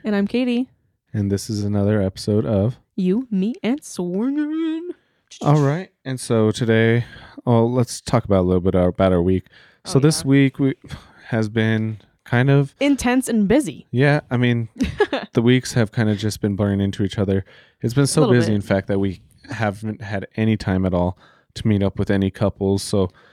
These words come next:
Speaker 1: We
Speaker 2: this
Speaker 1: have
Speaker 2: is usually the part where we would tell you guys about that stuff, but unfortunately,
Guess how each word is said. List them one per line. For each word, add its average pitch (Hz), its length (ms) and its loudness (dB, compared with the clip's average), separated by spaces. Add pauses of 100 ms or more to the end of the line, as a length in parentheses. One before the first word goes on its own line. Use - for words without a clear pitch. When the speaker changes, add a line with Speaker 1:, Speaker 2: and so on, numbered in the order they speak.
(100)
Speaker 1:
We 226 80 -2
Speaker 2:
this 156 120 4
Speaker 1:
have 127 80 2
Speaker 2:
is 110 180 -4
usually 110 280 2
the 107 80 0
part 110 240 0
where 101 80 2
we 101 160 2
would 95 160 0
tell 127 200 2
you 117 140 4
guys 113 220 0
about 110 240 -2
that 110 240 0
stuff, 110 400 -2
but 90 260 -2 (580)
unfortunately, 101 840 0